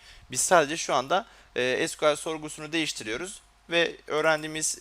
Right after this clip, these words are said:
metotlar şu anda bizim için bütün işlemi yapıyor. Ve bize geriye bir, e, dizi döndürüyor. E, biz zaten dizileri de öğrendik arkadaşlar. Dizilerin, e, içerisindeki değeri for each ile alıyorduk. Users as,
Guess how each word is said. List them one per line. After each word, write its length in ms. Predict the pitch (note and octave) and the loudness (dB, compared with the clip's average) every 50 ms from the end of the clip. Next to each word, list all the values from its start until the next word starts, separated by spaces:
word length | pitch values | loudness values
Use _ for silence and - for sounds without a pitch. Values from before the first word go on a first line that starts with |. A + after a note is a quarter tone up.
| - - | -12 -10
metotlar 600 | A#2 C3 C#3 - - B2+ A2+ - - F3 F3+ F3 | -4 -4 -4 -2 -2 -6 -6 -2 -2 -2 -2 -2
şu 160 | - - D#3 | -4 -4 -4
anda 260 | C#3 C#3 C#3+ D#3+ D#3 | -4 -4 -6 -8 -8
bizim 220 | D#3 D3+ D#3+ C#3+ | -8 -10 -10 -8
için 240 | B2+ - - F3+ E3+ | -8 -8 -8 -8 -10
bütün 180 | D#3 D3+ - D3+ | -12 -14 -14 -12
işlemi 360 | C3+ - - - B2 C3+ F3 | -10 -10 -8 -6 -6 -4 -4
yapıyor. 380 | F#3 F#3 - - E3 B2 F2 - - _ - - - - - - - - _ | -4 -4 -4 -2 -2 -2 -2 -4 -8 _ -20 -20 -20 -20 -20 -20 -20 -18 _
Ve 140 | - C#3 C#3 | -8 -8 -6
bize 420 | D3+ E3 D3 D#3 E3 F3 F3+ - - B2 B2+ B2 | -6 -4 -2 0 0 0 -2 -6 -12 -16 -12 -4
geriye 420 | C3 D3+ D3 C3+ C#3+ D#3 E3 D#3 | -2 -2 0 0 -2 -2 -2 -2
bir, 300 | D3 D#3+ D#3 - - - - | -4 -6 -6 -6 -10 -10 -8
e, 600 | - G#2+ A2 A2 A2 G#2+ G#2+ G#2+ G#2+ A2 A2 A2 - - - - - - | -6 -4 -4 -4 -4 -4 -4 -4 -4 -4 -6 -8 -10 -16 -20 -18 -12 -8
dizi 220 | C#3+ E3 F3+ F3 | -6 -6 -4 -2
döndürüyor. 460 | F3+ E3 C#3 A#2 G2+ F#2+ F2+ E2 C#2 - - - - | -2 -4 -4 -4 -6 -8 -10 -10 -10 -12 -16 -14 -12
E, 120 | G#2+ A#2 | -10 -8
biz 160 | A#2 C3+ D#3 D3+ | -6 -6 0 4
zaten 380 | D#3 E3+ F3 - F3+ D#3 B2+ | 4 4 6 4 0 0 -2
dizileri 380 | A2+ A#2 B2+ B2 C#3 D#3 E3+ F#3+ | -6 -6 -4 -2 -2 -2 0 0
de 40 | G3+ | -2
öğrendik 380 | F#3+ E3 D3 B2+ A2 G#2+ - | 0 0 0 -2 -2 -2 0
arkadaşlar. 600 | A2 G#2+ - - G#2+ G#2+ A#2 - - E3+ E3 C#3+ | 0 0 0 -2 -2 -4 -4 -2 -2 -4 -4 -4
Dizilerin, 520 | C#3 C#3 D3 C#3+ C#3+ D#3 D#3+ D#3+ D3 - - | -6 -8 -8 -4 -2 -2 -2 -2 -6 -12 -8
e, 100 | - A2 | -6 -6
içerisindeki 640 | A2+ C3+ C3 - D3 C3+ C#3 - D#3+ D#3 D3 D3 D3 | -6 -4 -4 -6 -4 -6 -6 -6 -6 -8 -8 -6 -4
değeri 260 | C#3+ D3+ D3+ D#3 D3+ | -2 0 0 0 -2
for 220 | D#3 - - D#3+ D3+ | -4 -6 -6 -6 -6
each 180 | D#3+ D#3 - | -6 -6 -4
ile 80 | D3 C#3 | -2 0
alıyorduk. 420 | B2 A2 G#2 G2+ G#2 A2+ - - - _ _ - - - - - - - | 0 0 -2 -4 -6 -8 -12 -18 -20 _ _ -20 -20 -20 -14 -12 -10 -6
Users 480 | C3+ D#3 D#3+ D3+ D#3 D#3 D3 - - - | -4 -4 -4 -4 -4 -2 -2 -2 0 0
as, 400 | D3+ D3+ D3+ D3 B2+ - - | 0 0 0 -2 -6 -8 -10